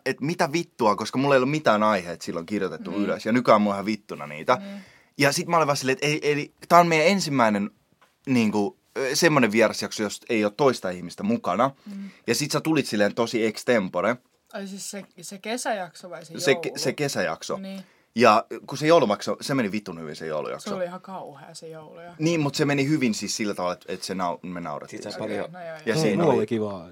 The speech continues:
Speaker 1: Joo, m-, mut se oli muutenkin semmonen, että eihän siitä oltu suunniteltu
Speaker 2: Ei,
Speaker 1: hirveän
Speaker 2: ei,
Speaker 1: hyvin.
Speaker 2: ei, ei.
Speaker 1: Et se oli, sekin oli aika lailla extempore.
Speaker 2: Mm.
Speaker 1: Mut
Speaker 3: Ei
Speaker 1: sit sam-,
Speaker 3: suunniteltu mitään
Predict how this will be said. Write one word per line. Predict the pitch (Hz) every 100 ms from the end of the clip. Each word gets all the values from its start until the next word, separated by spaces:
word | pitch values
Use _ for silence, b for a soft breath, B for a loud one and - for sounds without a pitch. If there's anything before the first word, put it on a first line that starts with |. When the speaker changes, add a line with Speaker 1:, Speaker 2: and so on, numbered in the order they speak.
| -
Speaker 1:
Joo, | 101 90
m-, | 92 117 139
mut | 135
se | 156
oli | 151
muutenkin | 160 147 120
semmonen, | 123 110
että | 107
eihän | 110 110
siitä | 110 101
oltu | 87 78 - - _ 69 69 -
suunniteltu | - 95 90 76 67 -
Speaker 2:
Ei, | -
Speaker 1:
hirveän | 82 80 78
Speaker 2:
ei, |
Speaker 1:
hyvin. | 78 73 -
Speaker 2:
ei, |
ei. | - -
Speaker 1:
Et | 98 101
se | 113
oli, | 107 104
sekin | 135 113 110
oli | 95
aika | 87 87 85
lailla | 82
extempore. | 82 - 80 78 82
Speaker 2:
Mm. | 95 - - -
Speaker 1:
Mut | 127
Speaker 3:
Ei | 175
Speaker 1:
sit | 147
sam-, |
Speaker 3:
suunniteltu | 117 101 107 113
mitään | 117 - -